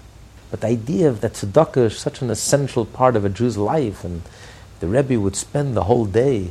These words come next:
a whole Sunday, giving, you know, every minute, every moment of the Rebbe was so precious. But it was to teach us a lesson. He did it for years and years, teach us a lesson how essential it is, especially in our day and age, especially for the majority of us,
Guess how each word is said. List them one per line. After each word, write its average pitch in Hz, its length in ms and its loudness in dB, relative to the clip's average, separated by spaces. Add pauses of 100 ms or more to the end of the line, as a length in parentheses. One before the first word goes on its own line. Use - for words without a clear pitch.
(100)
a 82 80 -10
whole 104 360 -4
Sunday, 104 640 -6
giving, 104 380 -6 (140)
you 104 120 -2
know, 90 240 -4 (460)
every 107 220 -4
minute, 104 380 -2
every 98 180 -2
moment 101 460 -2
of 92 80 -4
the 92 80 -2
Rebbe 101 240 -2
was 87 100 -6
so 101 120 -8
precious. - 580 -6
But 92 100 -4 (640)
it - 40 -8
was 92 140 -4
to - 100 -18
teach - 260 -4
us 98 160 -6
a 95 40 -6
lesson. 110 420 -4
He 87 60 -4
did 131 140 -2
it 107 80 -4
for - 140 -10
years 101 500 -2
and 95 120 -6
years, 117 340 -6
teach 156 160 -8
us 120 120 -12
a 117 40 -6
lesson 127 320 -6
how 127 380 -2 (260)
essential - 720 -6
it 110 120 -8
is, 127 340 -4 (240)
especially 139 400 -2
in 95 80 -2
our 160 260 2
day 107 220 0
and 90 120 -2
age, 82 160 -6
especially 117 420 -4
for 101 80 -8
the 98 60 -4
majority 127 460 0
of 98 140 -2
us, 90 160 -6